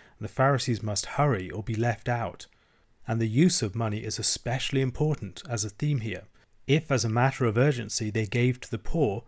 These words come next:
they would be lending to the Lord and building up treasure in heaven before they are to be finally removed from their position and their power.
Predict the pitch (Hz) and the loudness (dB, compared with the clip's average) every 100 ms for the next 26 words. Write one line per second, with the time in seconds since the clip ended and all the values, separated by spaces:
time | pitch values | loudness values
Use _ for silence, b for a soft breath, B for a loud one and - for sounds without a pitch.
0 | - 117 117 113 117 107 117 123 123 120 | -10 -2 0 2 0 2 2 2 2 -2
1 | 113 113 123 160 92 - _ - 110 107 | -4 -2 0 0 -2 -6 _ -8 -4 2
2 | 135 123 113 123 - - 127 139 127 104 | 4 4 0 -2 -4 -2 0 2 0 -2
3 | 104 147 135 92 - b b b b b | -4 -4 -4 -4 -8 b b b b b
4 | 117 - 135 120 117 110 - 113 - 127 | -4 2 2 4 2 0 -2 -10 -6 0
5 | 135 135 101 107 110 120 101 - 110 101 | 2 2 0 0 2 2 2 -4 -4 -4
6 | - 101 131 - 95 101 101 95 - 139 | -4 0 2 0 -6 -8 -8 -8 -2 2
7 | 131 90 | 2 0